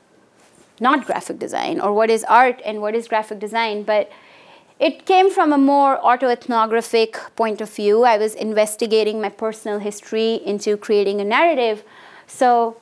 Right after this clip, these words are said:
that's, that's what I was doing, and this was the final show, um, and it was about me being in India again and changing the, how that changed the shift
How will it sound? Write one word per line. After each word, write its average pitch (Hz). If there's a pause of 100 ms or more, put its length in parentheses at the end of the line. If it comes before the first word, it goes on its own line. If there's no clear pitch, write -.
(360)
that's, 226 (220)
that's 247
what 247
I 226
was 220
doing, 262
and 220 (180)
this 240
was 233
the 214
final 214
show, 208
um, 208 (400)
and 214
it 214
was 214
about 214 (100)
me 220
being 214 (260)
in 214
India 208
again 196
and 190 (640)
changing 240
the, -
how 240
that 220
changed 220 (160)
the 208
shift -